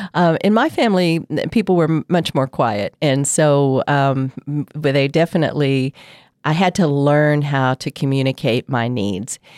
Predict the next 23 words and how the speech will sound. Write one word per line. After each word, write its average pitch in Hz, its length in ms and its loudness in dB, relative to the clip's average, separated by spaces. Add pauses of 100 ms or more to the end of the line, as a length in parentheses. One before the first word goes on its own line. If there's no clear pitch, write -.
(260)
and, 147 500 2
uh, 139 300 0
that 160 180 0
was 220 140 0
hard 262 260 0
for 165 140 -2
me 131 140 0
at - 120 -6
first, 113 440 -4 (120)
and 135 380 0
so, 156 500 0 (280)
um, 143 500 -4
that 165 260 0
was 156 200 -2
one 156 180 0
thing 147 240 -2
I 135 120 -2
just 135 200 -4
had 147 200 -2
to 131 100 -4
work 147 280 -2
at, 104 240 -2
because 139 520 -2